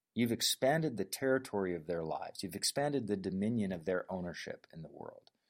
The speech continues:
of their, of their ownership of stuff or whatever it is, life-enhancing material or education. It's a software upgrade for their mind, whatever it is.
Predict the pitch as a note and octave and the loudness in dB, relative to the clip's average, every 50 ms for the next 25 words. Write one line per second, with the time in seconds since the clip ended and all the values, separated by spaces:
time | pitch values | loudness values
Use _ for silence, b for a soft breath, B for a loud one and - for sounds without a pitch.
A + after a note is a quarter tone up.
0 | _ _ _ _ _ _ _ _ _ _ _ _ _ - G2 F#2 E2 E2 F#2+ F#2 | _ _ _ _ _ _ _ _ _ _ _ _ _ 2 2 2 4 2 2 2
1 | F#2 F2 - - _ - F2 F2+ F2 D#2 - G2 F#2+ F2+ D2+ G#2+ A2 G#2 G2 - | 2 0 -4 -8 _ -8 -6 -6 -6 -4 2 2 2 4 4 4 4 4 4 2
2 | - - - - - - - - - - D#2+ C#2+ - - - - - - - _ | -2 -4 -4 0 2 2 4 4 2 2 2 0 0 -2 -6 -14 -18 -20 -20 _
3 | _ _ _ _ _ _ _ _ - F2+ F#2 E2+ D#2+ F2 G2 F#2+ G2 G2 D#2 D#2+ | _ _ _ _ _ _ _ _ 0 2 2 2 4 2 4 6 6 6 6 2
4 | D#2+ D2 - B1+ B1+ B1 - - - - - E2 E2+ D#2+ F2 - - F2 D#2+ D#2 | -4 -4 -6 -8 -8 -4 -4 -4 -4 -4 -4 0 0 0 0 0 -4 -8 -8 -6
5 | - D#2 D2 C#2+ - - - C2 A#1+ - - - G2+ F#2 F2 E2+ D#2+ D2 C#2+ - | -8 -8 -4 -4 -4 -4 -4 -12 -8 -6 0 4 4 4 4 2 0 -2 -6 -8
6 | - - - - - - - - F#2+ F#2 E2+ - - F2+ D#2 D2 - - - - | -8 -8 -10 -10 -12 -16 -6 -4 -4 -4 -4 -4 -6 -6 -6 -4 -4 0 2 4
7 | - G2+ E2+ D#2+ - - - E2 D2+ D2 - - - C#2+ A#1+ A#1 - - - - | 6 6 6 4 4 0 -2 -2 -2 -2 -4 -6 -8 -10 -8 -8 -10 -10 -10 -8
8 | C#2+ D#2 E2+ F2+ F#2+ G2 F#2+ F2+ F#2+ F#2+ G#2+ G#2+ F#2 F#2 E2+ E2+ G2 G2+ F2+ D#2+ | -8 -2 0 0 0 0 0 0 2 2 2 2 2 0 0 2 2 2 2 0
9 | D#2 E2 - | -2 -8 -10